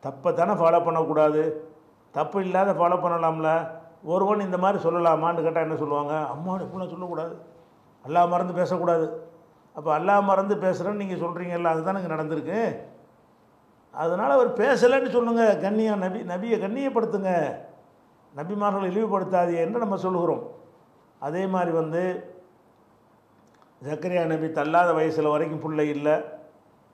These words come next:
அவர் அல்லாட்ட பிள்ளை வேணும்னு கேட்டாரு. தலையெல்லாம் நரைச்சு போச்சு, உடம்பு எலும்புலாம் பலவீனமா போச்சு. என் மனைவி வேற வந்து வயசான கிழவியா இருக்கிறாங்க, ஆ, மலடியா வேற இருக்கிறாங்க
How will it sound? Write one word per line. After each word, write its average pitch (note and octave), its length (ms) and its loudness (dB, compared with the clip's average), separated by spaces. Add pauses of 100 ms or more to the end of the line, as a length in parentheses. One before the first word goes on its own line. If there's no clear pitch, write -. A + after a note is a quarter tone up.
(140)
அவர் D#3 220 -2
அல்லாட்ட D#3 400 0
பிள்ளை D3 200 0
வேணும்னு D3+ 260 -2
கேட்டாரு. D3 580 -2
தலையெல்லாம் D3 460 -4
நரைச்சு D#3 300 -6
போச்சு, C#3+ 760 -6 (360)
உடம்பு C3+ 340 -8
எலும்புலாம் D#3 560 -4
பலவீனமா D3+ 520 -2
போச்சு. C#3 600 -6 (440)
என் C#3+ 120 -12
மனைவி D#3 320 -6
வேற D3+ 240 0
வந்து D3 260 -2
வயசான D3+ 380 -2
கிழவியா D3+ 500 -2
இருக்கிறாங்க, C#3+ 640 -2 (540)
ஆ, C3+ 260 -4
மலடியா D3 260 -6
வேற E3+ 280 2
இருக்கிறாங்க D3 720 -2